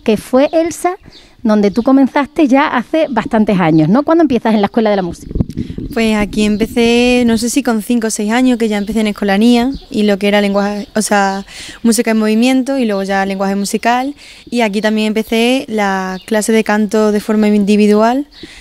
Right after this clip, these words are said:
Speaker 2: y así estuve hasta los doce años más o menos.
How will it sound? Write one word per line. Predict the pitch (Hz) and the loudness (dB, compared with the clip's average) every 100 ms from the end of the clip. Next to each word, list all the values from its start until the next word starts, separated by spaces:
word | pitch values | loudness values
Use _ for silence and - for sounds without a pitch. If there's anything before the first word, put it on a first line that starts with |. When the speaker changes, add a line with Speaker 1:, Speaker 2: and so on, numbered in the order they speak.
| - - - | -20 -12 -2
Speaker 2:
y | 220 208 202 | 2 4 2
así | 190 - 208 | 0 0 -2
estuve | - 233 233 | 0 0 0
hasta | 214 - 208 | -2 -4 -4
los | 202 | -4
doce | 196 196 202 | -6 -6 -6
años | 196 196 | -6 -4
más | 196 | -4
o | 226 | -4
menos. | 277 214 | -4 -6